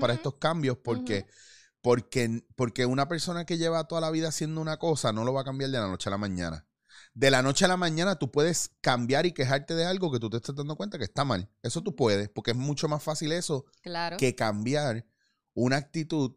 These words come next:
Speaker 1: que es una programación que ya tú tienes como persona.
Speaker 2: Siglos de historia.
Speaker 1: Claro, entonces,
Speaker 2: <laughs>
Speaker 1: eh, esta reprogramación, yo lo que estoy viendo es mucha gente, número uno, mujeres que no, es como que no, los hombres de hoy en día están jodidos. Pero claro, ellas no salen de esa calle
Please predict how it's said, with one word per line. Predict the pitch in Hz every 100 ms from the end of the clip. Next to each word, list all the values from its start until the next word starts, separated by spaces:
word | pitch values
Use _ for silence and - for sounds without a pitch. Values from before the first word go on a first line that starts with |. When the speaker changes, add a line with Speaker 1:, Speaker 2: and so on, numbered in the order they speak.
| -
Speaker 1:
que | 117
es | -
una | 123 139
programación | 147 147 143 139 - 147 123
que | - 107
ya | 95
tú | 139
tienes | - 135 143 139
como | - 143 139
persona. | 143 - 165 131 98
Speaker 2:
Siglos | 113 - 233 208 165 165
de | 170
historia. | - - 160 156 147
Speaker 1:
Claro, | 120 107 113 160
entonces, | 139 117 120 160 - -
Speaker 2:
<laughs> | -
Speaker 1:
eh, | 127 127
esta | 120 - 139
reprogramación, | 151 156 165 160 156 147 180 175 139 120 120 117 _
yo | 110 104 113
lo | 113
que |
estoy | 127 147
viendo | 151 160 135 110 - -
es | 107 107
mucha | 120 123 139
gente, | 143 151 143 127 107 - -
número | 107 110 120
uno, | 156 156 110
mujeres | 110 110 156 160
que | - 110
no, | 110 - _ _ _ -
es | 107
como | - 139
que | 123
no, | 117 120 -
los | 104 104 113
hombres | 110 123
de | 135
hoy |
en | 135
día | 139
están | 123 98 90
jodidos. | 95 82 73 - _ _ _ _ _ _ _
Pero | 113 110
claro, | 127 131
ellas | 110 113
no | 131
salen | 147 147 117
de | 101
esa | 120
calle | 113 120 110 98